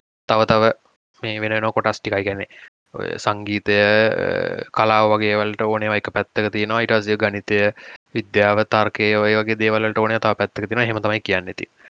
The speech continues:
හැබැයි අන්තිමට ගත්තාම කොහොම හරි ඔය ඔක්කොම ටික ඕනේ, අ, වැඩක් කරන්න ගියාම. සහ, අ,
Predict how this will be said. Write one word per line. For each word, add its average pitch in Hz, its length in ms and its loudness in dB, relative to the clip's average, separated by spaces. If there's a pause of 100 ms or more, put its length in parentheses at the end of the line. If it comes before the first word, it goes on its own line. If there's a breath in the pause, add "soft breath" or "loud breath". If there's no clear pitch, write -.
හැබැයි 107 260 4
අන්තිමට 113 340 2
ගත්තාම 120 400 2
කොහොම 117 160 2
හරි 123 160 4
ඔය 117 80 8
ඔක්කොම 120 320 0
ටික 127 180 0 (720)
ඕනේ, 123 340 2 (180)
අ, 107 340 -6
වැඩක් 113 300 2
කරන්න 98 260 -2
ගියාම. 95 320 -8 (140)
සහ, - 160 -6
අ, 117 180 4